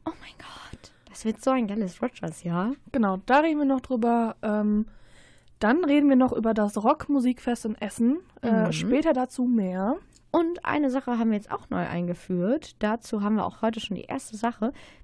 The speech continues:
Speaker 1: Wir werden, ähm, so Entdeckungen des Monats hier bekannt geben.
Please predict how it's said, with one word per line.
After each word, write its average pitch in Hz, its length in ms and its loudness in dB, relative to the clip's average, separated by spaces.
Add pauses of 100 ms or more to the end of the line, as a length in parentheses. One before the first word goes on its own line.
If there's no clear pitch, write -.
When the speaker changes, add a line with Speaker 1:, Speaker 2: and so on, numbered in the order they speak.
(100)
Speaker 1:
Wir 226 260 2
werden, 220 720 2
ähm, 208 360 0
so 214 360 0 (120)
Entdeckungen 277 960 2
des 269 260 -2
Monats 247 600 0
hier 151 140 -8
bekannt 156 360 -10
geben. 160 340 -8